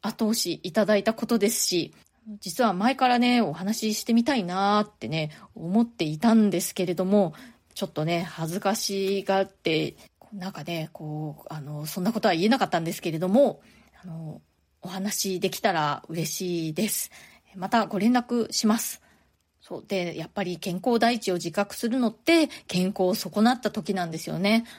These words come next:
私もそうだったんですよね。で、まあ、私の場合は大病ってほどの大病ではないんですけれども、あの、帯状疱疹と、あとはまあ、コロナですね。本当に初期のコロナのこっぴどいのにかかって、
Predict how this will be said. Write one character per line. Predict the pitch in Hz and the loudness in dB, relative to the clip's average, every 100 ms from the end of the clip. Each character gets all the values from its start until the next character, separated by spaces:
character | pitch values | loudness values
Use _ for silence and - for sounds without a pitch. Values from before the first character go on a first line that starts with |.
| - | -14
私 | - 185 233 247 | -6 -2 0 2
も | 240 240 233 - - _ | 4 6 4 2 -10 _
そ | - - 220 | -6 2 4
う | 185 | 4
だ | 151 | -2
っ | - | -4
た | 135 | -8
ん | |
で | 151 | -8
す | 151 | -8
よ | 180 | -2
ね。 | 196 202 - - | 0 0 -4 -8
で、 | 185 185 | -4 0
ま | 190 170 | 2 0
あ、 | |
私 | 165 254 | 0 -2
の | 294 277 | -2 2
場 | 269 | 4
合 | 262 | 4
は | 247 | 2
大 | - - 254 311 320 | -2 -4 2 2 4
病 | 311 311 | 4 2
っ | |
て | - | 0
ほ | 311 269 | 0 2
ど | 277 | 2
の | 254 | 0
大 | 247 254 254 | -2 -2 0
病 | 262 247 233 | 0 0 0
で | 254 | 2
は | 240 | 4
な | 190 | 2
い | 190 | -2
ん | |
で | 170 | -6
す | - | -6
け | 165 | -8
れ | |
ど | 165 | -4
も、 | 190 196 180 - - _ | -2 -2 -2 -10 -20 _
あ | 170 | -8
の、 | 170 160 175 | -8 -8 -6
帯 | 175 | -4
状 | 185 208 | 0 0
疱 | 202 220 202 | 2 2 2
疹 | 208 185 170 160 151 151 - - - _ _ | 2 -2 -2 -4 -4 -6 -10 -20 -20 _ _
と、 | 196 185 165 156 - - | 0 2 2 -4 -10 -6
あ | 185 | -4
と | 180 | -2
は | 165 156 | -2 -2
ま | 156 151 147 | -2 -4 -6
あ、 | - - | -10 -2
コ | 220 | 2
ロ | 226 220 | 4 4
ナ | 185 147 | 2 -2
で | 139 | -4
す | 143 | -6
ね。 | 165 170 175 175 | -4 -2 -2 -4
本 | 180 | -6
当 | 180 | -4
に | 185 | -4
初 | 175 - 208 | -4 -4 -2
期 | 302 247 | 0 0
の | 175 | 0
コ | 196 | -2
ロ | 180 | -2
ナ | 165 156 | -2 -6
の | 165 | -6
こ | 156 | -10
っ | - | -6
ぴ | 233 | 0
ど | 247 277 | 2 2
い | |
の | 214 | 0
に | 175 | -2
か | - 160 | -10 -2
か | 175 | -2
っ | |
て、 | - - 175 160 | -2 -2 0 -2